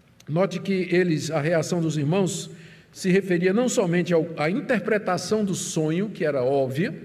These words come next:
mas também a maneira como José contava aquilo ali, ó. Porque veja o final do verso oito. "Com isso o odiavam ainda mais por causa dos seus sonhos e de suas palavras."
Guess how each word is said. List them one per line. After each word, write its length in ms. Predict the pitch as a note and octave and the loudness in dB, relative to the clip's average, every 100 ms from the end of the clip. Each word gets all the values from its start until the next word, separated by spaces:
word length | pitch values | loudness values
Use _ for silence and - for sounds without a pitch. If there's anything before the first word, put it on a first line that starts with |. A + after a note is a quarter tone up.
| - - - - - - _ | -18 -20 -20 -20 -20 -20 _
mas 280 | F#3+ C4+ C#4 | 0 0 2
também 420 | C4+ G3 A3 A#3 | 2 4 4 2
a 160 | G#3+ G#3+ | 2 2
maneira 1040 | A3+ C#4+ B3+ G3+ F#3+ F#3 G3+ A3+ - - | 2 2 4 6 6 6 4 0 -4 -2
como 640 | G#3+ G#3+ A3 B3+ C4+ - - | 4 4 4 0 -4 -10 -14
José 580 | C#3+ D#3 B3 D#3+ E3 F3+ | -6 -2 0 0 2 2
contava 1080 | F3+ A#3 A#3 A#3 E3 D#3+ D#3+ F3 G#3 - - - - - - | 0 0 0 0 0 2 2 0 -2 -4 -14 -20 -20 -20 -10
aquilo 360 | F3 A3 G#3 | -6 -2 0
ali, 220 | G3 E3+ | 2 2
ó. 140 | C#3 A2+ - - | 2 0 -6 -14
Porque 200 | - G3 | -4 0
veja 200 | G#3 G3+ | 2 0
o 40 | |
final 260 | F3+ F3+ E3+ | -2 0 0
do 80 | D#3 | 2
verso 280 | E3 D#3+ D#3+ | 0 0 0
oito. 260 | B2+ A#2+ - - | -2 -4 -12 -6
"Com 160 | - G#3 | 0 2
isso 300 | A3+ A#3+ B3 | 2 0 2
o 80 | G#3+ | 2
odiavam 540 | F#3+ E3+ D3+ D3 D#3 | 2 0 2 2 0
ainda 240 | D3+ C#3+ | 0 0
mais 360 | B2 C3+ D#3+ D#3+ | 0 0 -2 -4
por 260 | - A#3+ A#3 | 0 0 2
causa 260 | A3+ G#3 | 0 0
dos 260 | G3 G3+ G3+ | 0 -2 0
seus 220 | F#3 D3+ | -2 -2
sonhos 520 | - G#3+ A#3 A#3+ A#3 - - - - | 0 0 2 0 -2 -6 -12 -16 -8
e 120 | G3 | -4
de 160 | G3+ G#3 | 0 0
suas 420 | - A#3 A3 G#3+ | -2 -4 -4 -4
palavras." 1040 | - G3 F#3 E3+ D#3+ D3 C3 A2+ G2 - | -6 -6 -4 -2 -2 -2 -4 -4 -6 -12